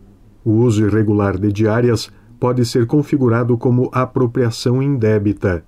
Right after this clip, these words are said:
A penalidade pode ir da devolução do valor pelos beneficiados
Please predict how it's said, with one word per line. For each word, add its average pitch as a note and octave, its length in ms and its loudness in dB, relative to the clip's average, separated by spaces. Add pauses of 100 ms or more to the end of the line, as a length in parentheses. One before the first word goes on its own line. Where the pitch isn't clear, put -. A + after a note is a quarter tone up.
(1120)
A G2+ 100 -4
penalidade G#2+ 840 0 (300)
pode B2 240 0
ir C#3 200 2
da B2 180 -2
devolução B2+ 580 0
do G2 100 0
valor G#2 360 0
pelos G2 380 -2
beneficiados A#2+ 1080 -2